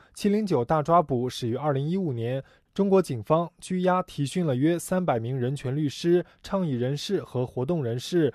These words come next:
许多人遭到了判刑、监禁和撤销律师资格的打压。同样身为律师的利特琼表示，对中国人权律师的处境感同身受，并指出中共当局强迫他们认罪的做法是不可接受的。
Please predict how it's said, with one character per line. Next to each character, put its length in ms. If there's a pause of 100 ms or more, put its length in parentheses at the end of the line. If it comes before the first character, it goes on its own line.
(120)
许 160
多 180
人 160
遭 160
到 120
了 100
判 260
刑、 320
监 240
禁 240
和 240
撤 200
销 180
律 140
师 180
资 220
格 160
的 100
打 200
压。 300 (240)
同 200
样 120
身 220
为 100
律 160
师 160
的 140
利 140
特 160
琼 200
表 200
示， 340 (260)
对 160
中 220
国 160
人 140
权 200
律 120
师 160
的 120
处 200
境 280
感 220
同 220
身 200
受， 320 (200)
并 180
指 140
出 340 (160)
中 180
共 160
当 220
局 240
强 260
迫 200
他 160
们 180
认 180
罪 220
的 80
做 180
法 300
是 220
不 160
可 180
接 220
受 200
的。 240